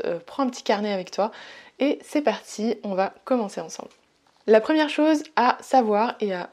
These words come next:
mettre en place absolument, ça va être un objectif stratégique pour ta création de contenu. On poste pas pour poster. Ok, on ne travaille pas pour Instagram. J'arrête pas de le répéter, mais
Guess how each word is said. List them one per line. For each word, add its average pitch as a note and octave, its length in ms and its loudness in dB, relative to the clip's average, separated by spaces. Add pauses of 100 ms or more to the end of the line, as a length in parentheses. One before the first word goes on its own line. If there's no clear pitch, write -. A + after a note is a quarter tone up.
mettre A#3 240 0
en G3+ 40 -2
place G3 400 -2
absolument, G#3 720 -2
ça G#3+ 200 2
va F#3+ 100 4
être A3 340 4
un F3+ 280 -2
objectif G#3 840 0
stratégique F3+ 840 -4 (240)
pour G3+ 420 -2 (180)
ta G#3 120 2
création F3+ 380 -6
de F3 40 -12
contenu. - 420 -16 (520)
On G#3+ 160 -2
poste C4+ 280 4
pas A3 200 2
pour - 160 -4
poster. - 280 -14 (580)
Ok, - 220 -4 (140)
on A3 60 -2
ne A#3 80 2
travaille G3+ 440 4
pas B3 180 2
pour G3+ 220 -8
Instagram. F3+ 420 -6 (240)
J'arrête F3+ 260 0
pas G#3+ 120 6
de G#3+ 60 2
le G#3 80 4
répéter, A3 400 -2
mais A3 160 -4